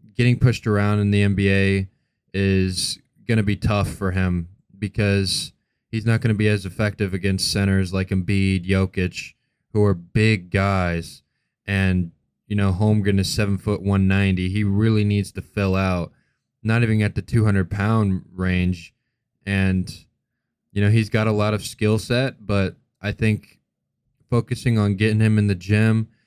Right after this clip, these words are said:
getting his weight up, I think that's gonna be the most important thing for Holmgren to really stay in this league and, you know, be a really good player.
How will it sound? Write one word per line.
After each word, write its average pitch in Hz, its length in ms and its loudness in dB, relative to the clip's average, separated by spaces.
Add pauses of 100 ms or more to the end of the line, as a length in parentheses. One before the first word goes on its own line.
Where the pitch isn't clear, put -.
(340)
getting 113 200 2
his 107 200 2
weight 101 320 2
up, 107 280 0 (300)
I 101 80 -2
think 110 180 2
that's 113 200 -2
gonna 113 160 2
be 107 80 2
the 101 100 2
most 98 340 2
important 98 520 0
thing 98 280 2
for 92 160 -2
Holmgren 95 500 2
to 95 120 -2
really 98 300 0
stay 98 260 -2
in 95 140 2
this 95 200 -4
league 95 400 0
and, 90 300 -2 (400)
you 98 60 -6
know, 95 120 2
be 98 200 0
a 98 80 4
really 98 260 4
good 87 220 -2
player. 90 480 -2